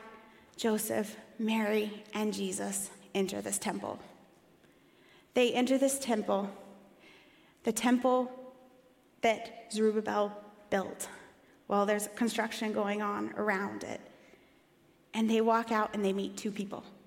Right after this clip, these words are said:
And these two people I want to talk about today. So in Luke two twenty-five through thirty-three, this is what it says. "At that time, there was a man in Jerusalem named Si-,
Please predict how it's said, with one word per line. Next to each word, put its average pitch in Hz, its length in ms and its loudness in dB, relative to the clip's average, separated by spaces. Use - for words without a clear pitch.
And 233 140 6
these 254 200 4
two 254 160 0
people 214 220 0
I 202 100 6
want 202 160 0
to 202 40 -4
talk 202 160 -2
about - 220 -4
today. 220 320 -6
So 262 220 6
in 254 140 6
Luke 262 460 4
two 285 140 6
twenty-five 254 800 4
through 233 240 -2
thirty-three, 226 500 2
this 220 180 -2
is 220 140 -4
what 220 120 2
it 214 100 0
says. 202 400 0
"At 240 180 2
that 269 200 2
time, 277 340 4
there 254 120 6
was 247 120 4
a 247 40 4
man 240 380 4
in 285 100 6
Jerusalem 240 560 4
named 202 220 2
Si-, 196 360 0